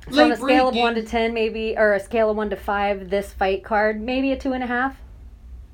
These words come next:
Speaker 2: If we're lucky, a two and a half. That's, like,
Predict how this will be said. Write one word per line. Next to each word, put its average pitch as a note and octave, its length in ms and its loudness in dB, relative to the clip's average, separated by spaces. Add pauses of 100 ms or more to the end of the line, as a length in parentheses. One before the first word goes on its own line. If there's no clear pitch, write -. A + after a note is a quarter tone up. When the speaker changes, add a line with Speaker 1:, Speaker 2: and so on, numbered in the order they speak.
(260)
Speaker 2:
If - 180 -6
we're C3+ 120 -2
lucky, D3+ 440 -2
a C#3 80 -6
two F#3+ 260 2
and E3+ 80 2
a E3 60 0
half. D#3 380 0 (340)
That's, G#3+ 300 0
like, D#3+ 260 -2